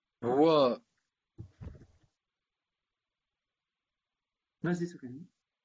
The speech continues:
Speaker 1: هو، إلا ما فهمتيش، نورمال. <laughs> عادي جدًا. ما تقولش: "راه ما مديروش ليا هادشي"، ولا: "أنا ما عمري ما غنفهم"، ولا لا. عادي جدًا الصاد. ما فهمتي؟ نورمال.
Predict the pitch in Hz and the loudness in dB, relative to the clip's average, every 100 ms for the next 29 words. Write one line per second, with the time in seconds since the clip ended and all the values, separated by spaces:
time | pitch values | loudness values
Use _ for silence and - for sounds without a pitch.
0 | _ 165 185 180 156 139 123 113 - _ | _ -2 2 4 4 2 2 -2 -6 _
1 | _ _ _ _ _ - - _ _ _ | _ _ _ _ _ -20 -20 _ _ _
2 | - 147 165 180 143 135 220 - - _ | -4 0 2 2 0 0 2 0 -4 _
3 | _ _ _ _ _ _ _ _ _ _ | _ _ _ _ _ _ _ _ _ _
4 | _ _ _ _ _ _ _ 139 143 135 | _ _ _ _ _ _ _ -2 2 2
5 | 113 101 - _ _ _ _ _ - - | 0 -6 -10 _ _ _ _ _ -14 -14
6 | - - _ _ _ _ _ _ _ - | -14 -20 _ _ _ _ _ _ _ -6
7 | 104 127 127 120 120 107 107 110 _ _ | -2 0 -2 -6 -10 -10 -12 -12 _ _
8 | 131 117 135 135 147 131 123 113 123 - | -12 -8 -6 -4 -2 -2 -2 -2 -4 -2
9 | 120 113 110 - 120 110 110 110 107 107 | 0 0 -2 -6 -6 -2 -2 -2 -4 -4
10 | 113 113 110 107 - 104 104 101 104 101 | -4 -4 -4 -6 -10 -12 -12 -10 -10 -12
11 | 104 _ _ _ _ _ - 165 202 151 | -16 _ _ _ _ _ -2 2 2 0
12 | 135 170 - 143 131 - 104 _ _ _ | -4 -6 -2 -4 -4 -6 -8 _ _ _
13 | _ _ _ _ _ - 170 190 196 - | _ _ _ _ _ -6 -2 2 2 4
14 | 277 330 339 349 160 | 6 6 8 8 6